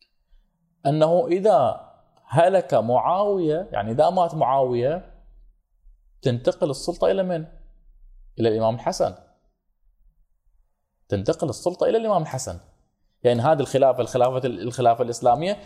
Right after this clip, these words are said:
تنتقل مباشرة إلى الإمام الحسن. إذن إذا الإمام الحسن ما موجود، تنتقل للإمام الحسين.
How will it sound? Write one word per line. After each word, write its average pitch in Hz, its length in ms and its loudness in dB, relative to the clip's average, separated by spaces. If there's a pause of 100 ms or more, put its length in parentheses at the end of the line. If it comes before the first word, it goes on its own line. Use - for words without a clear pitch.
(180)
تنتقل 143 400 -2
مباشرة 160 420 0
إلى 208 80 -8
الإمام 175 440 0
الحسن. 117 380 -8 (920)
إذن 143 220 2
إذا 170 140 2
الإمام 190 360 0
الحسن 196 280 0
ما 196 120 2
موجود، 185 480 0 (800)
تنتقل 120 380 -2
للإمام 120 340 0
الحسين. 113 480 -6